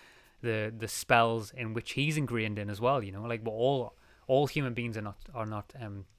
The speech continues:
are not fixed and not sorted. And I'm not putting him on a pedestal, 'cause I don't believe you should put anyone on a pedestal.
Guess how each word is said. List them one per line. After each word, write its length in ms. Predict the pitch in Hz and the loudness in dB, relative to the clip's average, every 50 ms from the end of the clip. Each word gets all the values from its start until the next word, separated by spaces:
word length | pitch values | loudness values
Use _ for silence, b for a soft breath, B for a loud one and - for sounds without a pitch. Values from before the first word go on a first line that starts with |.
| - - | -10 -6
are 60 | 120 | -6
not 120 | 113 104 - | -6 -4 -6
fixed 380 | - - 147 131 - - - | 0 2 2 2 2 -2 -4
and 80 | 113 107 | -2 -4
not 180 | 110 110 - - | -4 -4 -6 -2
sorted. 400 | - 127 123 120 98 95 92 - b b b b b b b | 0 0 0 0 -2 -4 -8 -12 b b b b b b b
And 80 | 120 113 | -4 -2
I'm 60 | 117 | 0
not 180 | 127 127 - - | 0 -2 4 6
putting 200 | - - 127 127 | 6 6 6 2
him 100 | 123 120 | 0 -2
on 80 | 113 | -2
a 40 | 104 | -2
pedestal, 460 | - - 131 131 131 - - 110 101 | -2 -2 -2 -2 -2 -4 -6 -8 -8
'cause 100 | - - | -4 -4
I 40 | 113 | -2
don't 140 | 117 113 110 | -2 -2 -2
believe 200 | 104 110 110 104 | -2 -2 -2 -2
you 40 | 104 | -4
should 140 | - - | -6 -2
put 140 | - - 117 | -2 -2 -2
anyone 260 | 107 113 123 127 113 | 0 -2 -2 -2 -2
on 60 | 104 101 | -4 -4
a 40 | |
pedestal. 520 | - - 123 120 117 - - - 95 95 | -2 0 0 0 0 -4 -6 -8 -10 -10